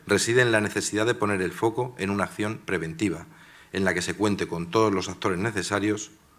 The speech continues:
una acción, en definitiva, que active plenamente los mecanismos de integración y convivencia de la ciudad. Construir ciudades acogedoras e inclusivas para el conjunto de la ciudadanía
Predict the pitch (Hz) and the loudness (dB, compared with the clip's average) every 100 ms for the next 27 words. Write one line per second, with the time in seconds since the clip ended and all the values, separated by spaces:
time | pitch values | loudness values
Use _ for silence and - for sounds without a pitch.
0 | _ _ 123 113 92 - 82 90 110 - | _ _ 2 4 4 0 -4 0 0 0
1 | 92 80 92 92 92 - - - 98 - | -2 0 0 0 -2 -12 -20 -2 -2 2
2 | 110 85 104 110 90 95 101 104 117 - | 0 2 2 2 2 2 -2 -6 -10 -6
3 | 95 92 90 90 92 85 82 85 85 82 | -4 -4 -4 -4 -4 -6 -8 -6 -4 -6
4 | 90 120 123 127 - 92 85 85 85 87 | -4 -2 -2 -4 -10 -8 -6 -4 -6 -6
5 | 85 85 87 - - - _ _ _ - | -10 -10 -12 -16 -18 -20 _ _ _ -20
6 | _ - _ _ _ _ _ _ _ _ | _ -20 _ _ _ _ _ _ _ _
7 | _ _ _ - 98 - 117 123 127 110 | _ _ _ 0 0 4 4 4 4 6
8 | 98 90 90 92 98 107 98 85 95 87 | 4 2 -4 -2 0 0 0 -2 -6 -4
9 | 87 110 95 85 95 90 85 87 95 107 | -4 -2 -2 -4 -6 -6 -6 -10 -4 -4
10 | 95 90 85 95 87 87 104 113 | -2 -4 -6 -8 -6 -6 -4 -4